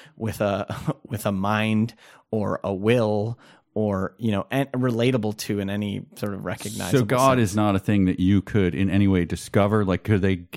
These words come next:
Speaker 2: uh, you know, gavel a meeting together of their, at the CrossFit gym in between flipping tires over and go, "All right, what i-, what i-, what is God? Let's make him up. What is he? Well, I like him. He's nice, or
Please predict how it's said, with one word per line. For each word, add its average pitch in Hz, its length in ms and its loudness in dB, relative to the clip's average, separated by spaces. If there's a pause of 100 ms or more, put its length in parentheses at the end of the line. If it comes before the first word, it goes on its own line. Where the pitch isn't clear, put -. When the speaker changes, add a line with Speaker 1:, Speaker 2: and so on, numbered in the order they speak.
(120)
Speaker 2:
uh, 95 120 -6
you 92 160 -2
know, 85 100 -2
gavel 92 420 0
a 90 40 0
meeting 92 360 2
together 95 460 -2
of 87 220 -6
their, 85 320 -4 (500)
at 92 140 -6
the - 80 -10
CrossFit 87 520 -2
gym 87 460 0
in 85 160 -2
between 87 340 -2
flipping 82 380 -6
tires 98 400 2
over 85 260 0
and 87 240 -2
go, 82 340 0 (460)
"All 113 100 4
right, 117 140 4
what 127 220 4
i-, 131 80 2
what 120 320 2
i-, 135 60 4
what 127 200 2
is 117 140 2
God? 107 360 2
Let's - 540 -4 (260)
make 101 220 -2
him 95 80 0
up. 85 140 0
What 98 180 0
is 87 140 0
he? 76 200 -10
Well, 98 140 -2
I 101 120 0
like 101 260 -2
him. 90 240 -4
He's 87 320 -8
nice, 87 560 -4
or 85 80 -6